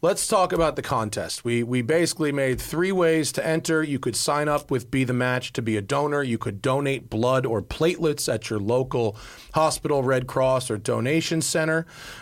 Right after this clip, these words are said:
Um, and, or, or if you phys-, the idea was that you donated of yourself, but if you're physically unable, there's a lot of reasons people might not be able to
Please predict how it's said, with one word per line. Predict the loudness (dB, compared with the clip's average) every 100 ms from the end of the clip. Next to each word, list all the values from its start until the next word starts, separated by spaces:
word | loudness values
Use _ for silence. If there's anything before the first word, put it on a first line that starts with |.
| -4
Um, | 0 0 0 -2
and, | 0 0 0
or, | 0 0 2
or | 4 4 2
if | 0 0
you | 0 0
phys-, | -2 -2 -2 -2
the | -4 0 2
idea | 2 2 2 2
was | 2
that | 0 0
you | 0
donated | 2 2 2 2 0 0
of | 0 0
yourself, | 0 -2 0 2 2 0 -4
but | -4
if | -4 -4
you're | -6
physically | -2 -2 -2 -2 -2
unable, | 0 0 0 0 0 -2 -4 -14 -4
there's | -2 0
a |
lot | 2 4 4
of | 2
reasons | 0 0 -2 -4
people | -4 -4 -2 0
might | 0 0
not | 0 -2
be | -2 -2
able | 0 -2
to | -4 -2 -2